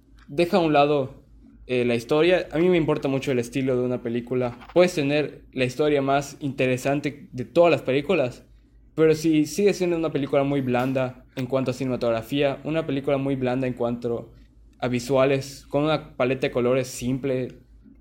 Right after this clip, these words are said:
eh, no, no me va a llamar la atención.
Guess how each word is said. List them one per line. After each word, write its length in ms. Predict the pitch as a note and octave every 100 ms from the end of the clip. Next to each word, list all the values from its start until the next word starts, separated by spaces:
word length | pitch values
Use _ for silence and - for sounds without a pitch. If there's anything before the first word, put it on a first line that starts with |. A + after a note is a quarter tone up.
| - _ _ _ -
eh, 240 | B2 A#2+
no, 600 | A#2+ C3 C#3 D3+ D#3 D#3
no 140 | D#3 D#3+
me 100 | D3
va 100 | B2+
a 20 |
llamar 240 | B2+ B2
la 60 | A#2+
atención. 540 | A#2 A2+ A2 A2+ A2+